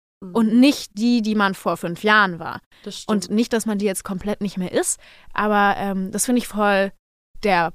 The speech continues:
Speaker 2: Pluspunkt irgendwie. Und andererseits bei so langjährigen Freundschaften, ähm, die kennen einen einfach schon so lang. Die haben, die wissen einfach den Kern von einem so und die haben schon so viel mit einem erlebt und das ist dann auch wieder ein Pluspunkt, weil man muss sich manchmal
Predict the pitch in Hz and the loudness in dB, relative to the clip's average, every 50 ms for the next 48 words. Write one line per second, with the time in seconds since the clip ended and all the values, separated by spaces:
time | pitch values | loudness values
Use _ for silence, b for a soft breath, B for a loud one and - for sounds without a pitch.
0 | - - 220 233 277 294 - - - 311 285 277 - - 269 277 254 277 269 b | 0 4 4 6 6 4 2 -2 -2 -2 -2 -2 -4 -4 -4 -2 -2 -4 -4 b
1 | b b b b - 190 - - 208 226 233 226 214 214 208 - - 190 185 185 | b b b b -8 -4 -2 0 0 2 2 0 0 -2 -2 -4 -6 -6 -4 -4
2 | 180 180 202 220 247 247 240 226 226 226 214 214 202 - - - 202 196 196 208 | 0 2 2 4 4 4 2 2 0 -2 -2 -4 -6 -4 -2 0 0 0 0 -2
3 | 214 196 - - - 202 202 b b b b b b b - 202 202 196 190 190 | -6 -8 -8 -10 -10 -10 -10 b b b b b b b -6 -4 -2 -2 -2 -2
4 | 190 185 - - 180 175 202 - - - - 202 220 220 - 196 202 - - 202 | -4 -4 -8 -10 -6 -6 -6 -6 -6 -6 -2 -2 -2 -2 -2 -4 -6 -6 -6 -6
5 | 190 190 - - - 202 196 190 180 202 214 208 208 214 220 220 196 175 - _ | -6 -6 -8 -6 -4 -2 -2 0 0 0 0 0 0 0 0 0 -2 -4 -8 _
6 | _ _ _ _ _ 208 180 185 220 220 220 - 220 208 220 180 190 269 262 - | _ _ _ _ _ -6 -2 0 0 0 0 0 0 0 0 0 0 0 0 0
7 | - 254 240 240 - - 220 226 226 214 - 226 214 - - - 240 254 277 302 | 2 0 0 0 0 0 -2 0 -2 -2 -4 -4 -4 -4 -2 2 4 4 6 4
8 | 330 - - 220 208 180 170 180 180 185 190 190 190 175 185 190 214 262 339 349 | 2 0 -4 -4 -6 -4 -4 -4 -4 -4 -4 -6 -6 -4 -4 -2 -2 -2 -2 -4
9 | B B B B B B 202 196 202 214 254 254 214 202 247 285 - 269 262 269 | B B B B B B -2 -2 0 2 0 0 0 0 0 0 0 0 0 0
10 | 285 - - 226 220 214 - 190 190 185 196 233 - - - 214 226 208 - 247 | 0 0 -2 -2 -2 -2 -2 -4 -2 0 0 -2 -2 -2 0 0 0 2 2 2
11 | 233 208 226 208 247 247 220 220 - - 254 285 - - - 220 196 180 196 190 | 4 4 4 4 4 4 2 4 4 4 4 4 2 0 -4 -8 -6 -4 -2 -2
12 | 196 190 196 208 262 - - 233 - 202 185 175 - 196 175 | -2 0 0 0 0 -2 -4 -6 -8 -8 -8 -8 -8 -10 -12